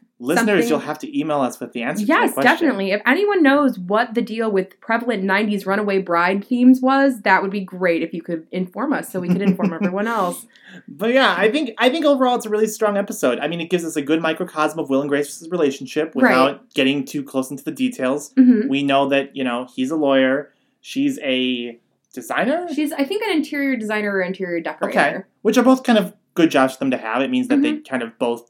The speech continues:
Speaker 1: do their own thing, basically.
Speaker 2: Yeah, they don't really work in related fields, which is nice.
Speaker 1: Yep. We get introduced to Jack.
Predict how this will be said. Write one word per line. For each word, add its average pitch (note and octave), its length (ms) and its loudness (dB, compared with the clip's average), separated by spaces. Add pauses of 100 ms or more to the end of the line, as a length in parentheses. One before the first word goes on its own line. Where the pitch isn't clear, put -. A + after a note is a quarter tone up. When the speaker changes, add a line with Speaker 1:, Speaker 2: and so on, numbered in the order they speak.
(160)
Speaker 1:
do C3 120 4
their B2 160 2
own A#2+ 140 -2
thing, A#2+ 200 -4
basically. A2+ 540 -6 (180)
Speaker 2:
Yeah, A3+ 220 0
they G3 80 -2
don't A3+ 160 -2
really G3+ 160 -2
work F#3+ 180 -2
in F#3 60 -4
related E3 400 -4
fields, D#3+ 280 -8
which F3+ 140 -10
is F#3+ 140 -12
nice. E3 360 -8
Speaker 1:
Yep. B2+ 260 -4
We C3 100 -2
get C#3 80 2
introduced C3+ 340 -6
to - 60 -20
Jack. C3+ 420 0